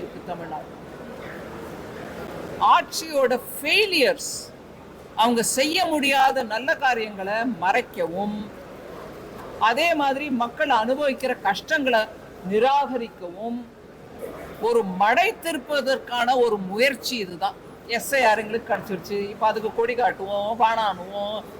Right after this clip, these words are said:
எஸ் ஐ ஆர் தப்புன்னுவோம், அது மோடி அரசு எடுத்துட்டு வந்ததுன்னு சொல்லுவோம். மக்களை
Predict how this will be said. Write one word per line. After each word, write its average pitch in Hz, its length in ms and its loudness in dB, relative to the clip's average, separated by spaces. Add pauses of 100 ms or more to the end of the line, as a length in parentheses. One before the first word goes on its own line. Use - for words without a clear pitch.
(180)
எஸ் 233 160 -2
ஐ - 80 6
ஆர் 208 180 0
தப்புன்னுவோம், 214 640 -2 (240)
அது 262 80 4 (100)
மோடி 247 340 2
அரசு 220 240 -6
எடுத்துட்டு 214 320 -2
வந்ததுன்னு 202 380 -6
சொல்லுவோம். 240 340 2 (240)
மக்களை 285 300 0